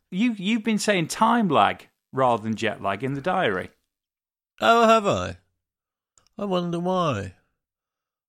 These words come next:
Speaker 2: Oh, I probably had made some private decision to ban the term jet lag. Um, but I can't remember why I would have.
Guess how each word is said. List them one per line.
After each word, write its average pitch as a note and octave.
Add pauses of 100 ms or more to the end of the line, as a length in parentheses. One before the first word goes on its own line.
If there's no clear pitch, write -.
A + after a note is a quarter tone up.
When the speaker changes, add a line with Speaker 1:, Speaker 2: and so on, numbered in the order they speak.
Speaker 2:
Oh, D3
I D3+
probably G#2+
had G2
made F#2
some F2+
private F#2
decision F2 (300)
to -
ban F#2
the F#2
term F#2+
jet G2
lag. E2+ (500)
Um, G2 (760)
but - (120)
I E2+ (100)
can't F#2+
remember F#2
why F#2
I E2+
would E2+
have. F2